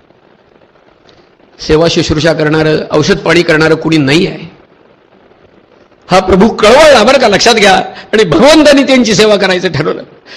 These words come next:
भगवान वेश पालटून रोज त्याच्याकडे जायचे, माधवदासांच्याकडे जायचे, त्यांच्या अंगावरचे कपडे सगळे बदलायचे. सगळे विधी अंथरुणात आहेत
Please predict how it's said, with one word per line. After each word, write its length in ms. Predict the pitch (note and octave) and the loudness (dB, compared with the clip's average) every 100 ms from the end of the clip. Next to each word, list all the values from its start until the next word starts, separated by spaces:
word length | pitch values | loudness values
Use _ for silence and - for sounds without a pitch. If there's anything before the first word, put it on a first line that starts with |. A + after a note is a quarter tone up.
| - | -18
भगवान 440 | - C#3+ E3 G#3+ F3+ | -6 -2 2 2 2
वेश 280 | D#3+ G#3 - | 0 0 0
पालटून 400 | E3+ E3 F#3 D#3 | -2 -2 -4 -2
रोज 180 | E3+ E3 | -4 -4
त्याच्याकडे 360 | E3 D#3+ D#3 C#3+ | -6 -6 -8 -6
जायचे, 360 | C#3+ F#3+ F3+ - - _ _ _ - - - | -2 -2 -4 -18 -20 _ _ _ -20 -20 -8
माधवदासांच्याकडे 880 | E3+ D#3+ F3+ F#3+ F#3 F3+ F3 E3+ D3+ | -4 0 0 0 0 -2 -4 -6 -4
जायचे, 300 | D3 G3 E3 | -4 -4 -6
त्यांच्या 320 | D#3 C#3+ D3+ C#3 _ _ _ | -8 -6 -8 -12 _ _ _
अंगावरचे 460 | C#3+ D3 D#3+ D3+ D3+ | -4 -2 -2 -4 -8
कपडे 320 | C#3 C3 D3 | -10 -6 -4
सगळे 240 | - C#3 B2+ | -4 -4 -4
बदलायचे. 520 | A#2+ B2 F#3+ E3+ - - - - - - | -6 -4 -6 -6 -16 -20 -20 -20 -20 -8
सगळे 200 | D#3+ E3+ | -4 0
विधी 240 | F3+ D3 B2 | 0 0 0
अंथरुणात 480 | - C3 F3+ G#3+ - | -2 -2 -2 -2 -4
आहेत 120 | E3+ | -8